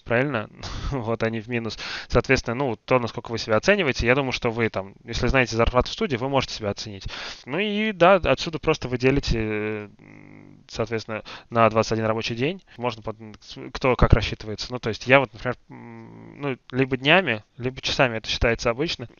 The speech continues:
То есть, ну, там, на восемь часов, да, можно разделить, вы пой-, поймете, сколько стоит ваш рабочий час или ваш рабочий день. И, соответственно, э,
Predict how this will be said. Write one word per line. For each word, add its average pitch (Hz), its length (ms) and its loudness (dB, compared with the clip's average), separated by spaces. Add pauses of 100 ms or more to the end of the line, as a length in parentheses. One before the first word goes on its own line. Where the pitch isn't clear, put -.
(140)
То 127 80 2
есть, 113 160 0
ну, 151 140 -2
там, 107 160 -2
на 107 80 -4
восемь 117 340 -6 (420)
часов, 107 340 -6
да, 104 120 -4
можно 101 300 -12
разделить, 110 280 -6
вы 107 80 -12
пой-, 113 240 -8
поймете, 113 320 -6
сколько 110 400 -4
стоит 110 400 -6
ваш 117 320 -4
рабочий 110 300 -6
час - 260 2
или 110 80 -10
ваш 113 240 -8
рабочий 110 380 -8
день. 101 240 -8
И, 151 280 0
соответственно, 147 600 2 (220)
э, 127 80 0